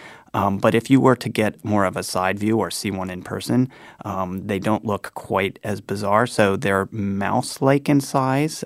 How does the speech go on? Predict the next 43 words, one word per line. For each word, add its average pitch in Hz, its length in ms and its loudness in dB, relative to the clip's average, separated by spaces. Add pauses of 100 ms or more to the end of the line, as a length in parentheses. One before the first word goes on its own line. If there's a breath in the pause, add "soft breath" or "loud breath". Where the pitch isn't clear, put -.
Um, 95 300 -4
they're 90 180 -4
furry. 98 420 -2
They're 101 140 -2
little 95 180 -4
mammals. 98 560 -4 (280 loud breath)
Um, 101 180 0
they're 98 180 0
not 98 300 2
rodents. 107 500 0
They're, 95 360 -4 (180)
they're 92 160 -6
related 95 440 -6
to 101 100 -8
shrews. 95 600 -4
They're, 90 300 -6 (120)
so, - 320 -4
so - 200 -6
they're 90 220 -6 (200)
very 160 220 4
distantly 131 440 2
related 107 440 0
to 101 320 -4
rodents. 90 420 -8 (520 loud breath)
They 98 140 -2
weigh 117 240 4
about 123 400 0
forty 131 480 2
grams, 127 600 0
maybe 113 240 0
fifty 110 320 0
grams, 104 440 0
and 98 120 -4
that's 104 360 -2
maybe 156 400 4
twice - 420 -2
the 117 140 -2
size 107 400 0
of 107 80 0
a 101 40 -4
typical - 440 -4
house 104 320 -4
mouse. 110 400 -2